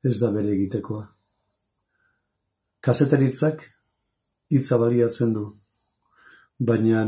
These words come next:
ez literaturak egiten duen moduan, ez dira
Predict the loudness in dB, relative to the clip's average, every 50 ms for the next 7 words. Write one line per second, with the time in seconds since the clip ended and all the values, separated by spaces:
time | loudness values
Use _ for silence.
0 | -2 -4 -6 -10 _ 0 2 2 2 0 -4 -8 -6 -2 -2 -2 0 0 0 0
1 | 0 0 0 0 0 0 -2 -4 -4 -2 -2 -2 0 0 0 0 0 0 0 0
2 | -2 -2 -2 -2 -2 -2 -4 -6 -10 -14 _ _ _ _ _ -20 -20 _ _ -2
3 | 0 0 2 0 0 2 2 2